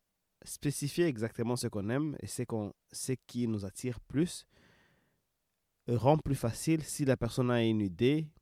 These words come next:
ou la personne a un contact, ça ra-, ça rend ça plus facile qu'on puisse avoir de l'aide, qu'on puisse nous, nous aider, euh, et que, et aussi pour nous-mêmes, que nous puissions savoir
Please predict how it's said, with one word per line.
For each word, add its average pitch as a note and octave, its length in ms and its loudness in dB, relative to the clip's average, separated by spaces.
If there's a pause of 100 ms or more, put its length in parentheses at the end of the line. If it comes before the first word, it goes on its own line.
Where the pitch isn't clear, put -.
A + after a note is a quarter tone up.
(380)
ou C3 100 6
la A#2 180 2
personne A#2 300 0
a A2 80 2
un G#2+ 120 2
contact, - 640 -6 (1600)
ça - 200 -2
ra-, C3+ 240 4 (120)
ça A2+ 200 0
rend C3 220 2
ça A#2 160 0
plus A2+ 180 -6
facile C3+ 480 -4 (500)
qu'on G#2 100 -8
puisse B2+ 200 0
avoir A2+ 200 2
de F2+ 120 -4
l'aide, C#2+ 260 -8 (540)
qu'on G#2+ 100 -2
puisse B2 300 -2
nous, G#2 100 -2 (300)
nous G2+ 180 -2
aider, G2+ 340 -2 (300)
euh, F2 460 -4
et F#2 140 -6
que, F2+ 460 -4 (600)
et A#2 60 0
aussi A2+ 200 0
pour G#2+ 220 -2
nous-mêmes, A2+ 380 2 (560)
que A#2 80 -4
nous A2 40 2
puissions A#2 220 -2
savoir G#2+ 460 0